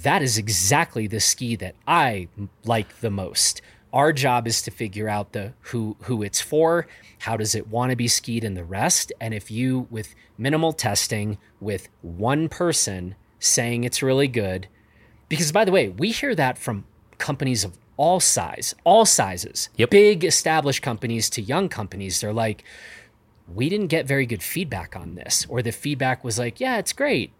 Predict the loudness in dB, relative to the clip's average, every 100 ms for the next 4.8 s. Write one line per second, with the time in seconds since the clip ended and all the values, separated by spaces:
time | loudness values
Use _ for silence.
0 | _ -4 -2 -2 -2 -6 -4 -4 0 0
1 | 0 -2 _ _ _ _ -2 0 2 0
2 | -2 -6 -2 -2 -2 0 0 0 0 0
3 | 2 0 -2 -10 -14 -20 -20 -20 _ _
4 | -12 -2 0 0 -2 0 0